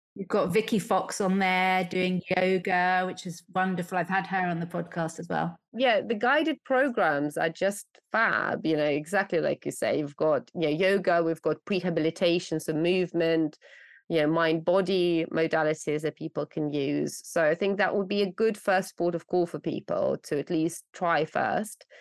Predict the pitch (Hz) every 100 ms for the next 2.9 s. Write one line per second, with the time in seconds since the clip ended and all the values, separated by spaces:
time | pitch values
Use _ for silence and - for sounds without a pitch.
0 | - - _ - 175 165 175 185 175 -
1 | - 214 - 220 175 240 233 208 165 147
2 | 147 - - - - 165 175 180